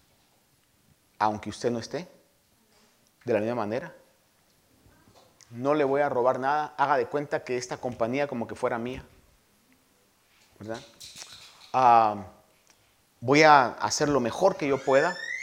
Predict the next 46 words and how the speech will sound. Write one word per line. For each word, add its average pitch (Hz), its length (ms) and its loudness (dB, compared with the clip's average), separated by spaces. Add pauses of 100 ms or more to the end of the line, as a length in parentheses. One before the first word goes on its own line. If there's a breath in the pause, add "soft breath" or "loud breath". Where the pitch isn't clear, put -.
(300)
no 156 100 6
le 165 80 6
voy 156 120 12
a 147 60 10
faltar 135 300 0
al 131 60 2
respeto". 135 460 -6 (1000 soft breath)
Y 160 40 2
en 175 40 6
algunos 254 280 6
casos 226 300 6
les 180 160 4
he 185 40 4
dicho, 185 360 0 (420 soft breath)
y 143 120 -2
cuando 156 340 8
vengan 202 320 4
y 175 60 0
le 139 100 2
digan, 165 260 0
"Mire, 208 220 6
pero 131 560 6
va 139 60 8
a 151 80 8
tener 180 120 2
que - 60 -8
trabajar 160 420 4
los 143 440 0
domingos", 147 560 4
que 120 80 -10
usted 151 160 -2
le 147 80 0
diga, 156 340 0 (520)
"Mire, 139 220 2
eso 147 200 0
no 147 160 0
puedo 139 320 4
porque 110 320 -4
es 107 140 -6
el 113 120 -4
día 123 240 0
que 113 140 -6
le 98 80 0
dedico 104 260 -6
al 107 60 -6
Señor". 104 300 -16